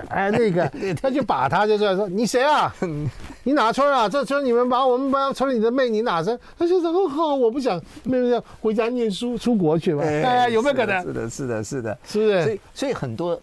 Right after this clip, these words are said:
Speaker 2: 很多那个年轻的人哈，就是村里面，村子里面，他如果高中没毕业，基本都高中毕不了业，又不去军校，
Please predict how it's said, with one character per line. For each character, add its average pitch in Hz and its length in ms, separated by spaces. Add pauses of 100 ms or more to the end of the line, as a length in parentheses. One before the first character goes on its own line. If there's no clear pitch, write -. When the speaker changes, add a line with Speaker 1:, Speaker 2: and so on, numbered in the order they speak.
(120)
Speaker 2:
很 120 200
多 190 140
那 180 120
个 107 140
年 92 300
轻 120 260
的 110 100
人 80 200 (100)
哈， - 180 (360)
就 127 120
是 117 100
村 135 220
里 110 100
面， 90 260
村 127 240
子 117 80
里 104 120
面， 92 300
他 226 120
如 220 120
果 175 120
高 180 200
中 170 240 (160)
没 143 180
毕 123 260
业， 120 140 (220)
基 285 140
本 151 100
都 139 300
高 170 120
中 156 180
毕 123 140
不 135 120
了 117 140
业， 101 180 (280)
又 254 140
不 180 140
去 - 180
军 160 260
校， 139 240